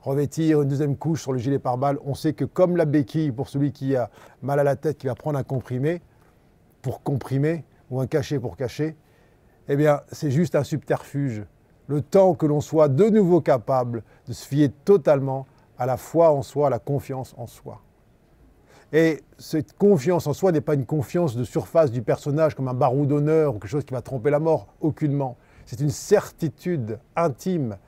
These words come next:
à l'arrière-plan de chacune des cellules qui se souvient de notre nature originelle et que, quel que soit la, l'événement, la force de l'événement en face, on sait que, quoi qu'il advienne, c'est nécessairement ce que j'ai demandé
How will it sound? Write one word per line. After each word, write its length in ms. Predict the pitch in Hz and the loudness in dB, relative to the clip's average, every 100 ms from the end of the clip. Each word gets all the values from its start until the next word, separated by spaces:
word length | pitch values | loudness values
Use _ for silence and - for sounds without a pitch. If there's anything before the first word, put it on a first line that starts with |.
| _ _ - | _ _ -4
à 80 | 139 | 2
l'arrière-plan 760 | 170 147 160 156 - 175 180 160 | 2 2 0 0 -2 4 4 4
de 200 | 135 131 | -2 -2
chacune 380 | 151 135 151 | -4 -6 -4
des 100 | 131 | -4
cellules 540 | 120 135 139 180 208 190 - _ _ _ _ _ _ _ | -4 -2 0 2 0 -6 -12 _ _ _ _ _ _ _
qui 380 | 175 180 175 - | 0 2 0 -4
se 160 | - 147 | -6 -6
souvient 600 | - 160 143 160 170 175 | -2 0 2 2 2 0
de 140 | 147 | 0
notre 260 | 143 139 147 | 0 -2 -4
nature 460 | 143 - 135 127 | -4 -4 -8 -8
originelle 560 | 120 127 92 120 120 110 | -8 -6 -6 -8 -8 -8
et 80 | 123 | -8
que, 320 | - 170 147 107 - | 2 2 2 -2 -2
quel 180 | 180 | -2
que 140 | 160 165 | 2 -2
soit 240 | - 180 | 2 4
la, 200 | 151 120 - _ | 4 2 -4 _
l'événement, 680 | 139 156 165 160 170 175 151 - _ - | -2 2 2 2 2 2 0 -8 _ -8
la 80 | 131 | -8
force 320 | - 214 190 | 0 2 4
de 60 | 175 | 4
l'événement 320 | 165 165 - | 2 0 0
en 140 | 156 | -2
face, 340 | 139 - 165 - | 2 2 2 0
on 120 | 160 | -6
sait 200 | - 180 | 2 2
que, 300 | - 156 135 - _ _ _ _ - | 2 2 2 -2 _ _ _ _ 0
quoi 100 | 190 | 0
qu'il 160 | 165 | 2
advienne, 560 | 160 127 143 165 180 147 _ _ | 2 2 4 4 4 -4 _ _
c'est 320 | - 156 147 | -4 -2 -2
nécessairement 580 | 147 139 98 147 135 151 | -4 -6 -2 -2 0 -2
ce 120 | 131 | -4
que 80 | - | -4
j'ai 100 | 131 | -4
demandé 460 | 127 135 131 135 | -2 -2 -2 -2